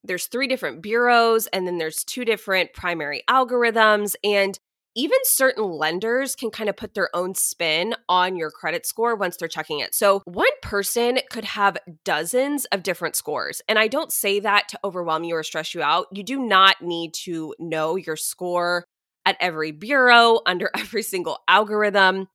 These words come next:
They're all gonna be pretty close, but probably not exact. But there are algorithms that are used to determine your score. And again, these five factors go into it. So let's walk through the five factors.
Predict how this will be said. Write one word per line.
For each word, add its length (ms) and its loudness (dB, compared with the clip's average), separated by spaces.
They're 240 2
all 180 6
gonna 240 -2
be 200 -6
pretty 560 -6
close, 580 -4
but 220 -4
probably 500 -2
not 360 0
exact. 680 -12
But 140 -6
there 200 4
are 140 4
algorithms 840 2
that 160 -2
are 60 -2
used 500 -4
to 80 -10
determine 540 -6
your 140 -4
score. 460 -6
And 120 -4
again, 420 -4
these 220 -10
five 300 0
factors 460 -4
go 180 -6
into 260 -12
it. 140 -12
So 140 0
let's 280 -4
walk 240 0
through 260 -6
the 100 -8
five 320 -4
factors. 680 -8